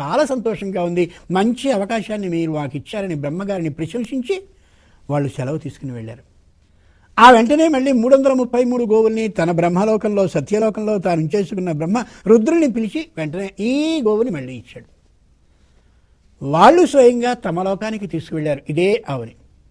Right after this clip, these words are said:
అంతకుముందు వసువులు ఏ విధంగా దాన్ని సేవించారో ఆ వివరాలన్నిటినీ తెలుసుకుని, అంతకంటే ఎక్కువ శ్రద్ధతో తాము ఆ గో సేవ చేయాలని ఆలోచించుకుని వింజామరలతో విసరడం మొదలెట్టారు. ఒక్క ఈగ కూడా వాలకుండా ఉండేలా.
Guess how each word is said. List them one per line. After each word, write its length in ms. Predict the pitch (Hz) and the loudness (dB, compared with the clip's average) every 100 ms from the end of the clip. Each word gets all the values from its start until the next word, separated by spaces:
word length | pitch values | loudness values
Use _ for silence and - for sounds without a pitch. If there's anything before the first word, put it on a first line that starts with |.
| _ _ _ _ _ - 170 | _ _ _ _ _ -6 -2
అంతకుముందు 560 | 220 240 233 247 302 | 0 2 2 2 0
వసువులు 400 | 285 208 262 277 | 2 2 0 0
ఏ 200 | 247 208 | 2 2
విధంగా 420 | 254 233 247 247 | 2 -2 -2 -2
దాన్ని 300 | 240 220 202 | 0 -2 -2
సేవించారో 720 | 165 180 226 226 233 220 226 226 | -2 -2 -2 -4 -2 -2 -2 -2
ఆ 100 | 180 | -2
వివరాలన్నిటినీ 960 | 156 151 202 196 147 160 190 208 233 240 | 0 2 2 2 0 -4 -6 -6 -6 -4
తెలుసుకుని, 480 | 214 202 - 294 381 _ _ _ _ _ _ _ - - | -6 -8 -10 -12 -14 _ _ _ _ _ _ _ -8 -2
అంతకంటే 760 | 185 240 302 302 320 330 330 | -2 0 0 2 2 2 2
ఎక్కువ 280 | 285 302 285 | 4 6 4
శ్రద్ధతో 680 | - 247 233 - 254 277 269 | 4 -2 -2 -4 0 2 2
తాము 280 | 247 220 196 147 | 0 -4 -6 0
ఆ 260 | 160 190 | 4 4
గో 320 | 185 156 220 233 | 4 2 0 -2
సేవ 320 | - 196 220 196 | -2 -4 -2 -4
చేయాలని 300 | 185 180 156 | -4 -4 -4
ఆలోచించుకుని 680 | 160 170 165 185 208 330 _ _ _ _ _ _ _ _ _ _ - | -4 -6 -10 -10 -10 -10 _ _ _ _ _ _ _ _ _ _ -8
వింజామరలతో 880 | 139 202 285 311 311 285 262 247 254 | -2 0 4 6 6 4 0 0 -2
విసరడం 520 | 220 185 247 254 262 | -2 -4 -4 -4 -4
మొదలెట్టారు. 400 | 240 202 165 202 | -4 -6 -4 0
ఒక్క 320 | 175 165 - | 0 -2 -4
ఈగ 360 | 247 262 277 269 | -2 -2 0 0
కూడా 260 | 269 269 269 | 0 -2 -2
వాలకుండా 520 | 247 180 180 175 170 | -2 -2 -4 -6 -6
ఉండేలా. 340 | 160 151 151 | -6 -8 -10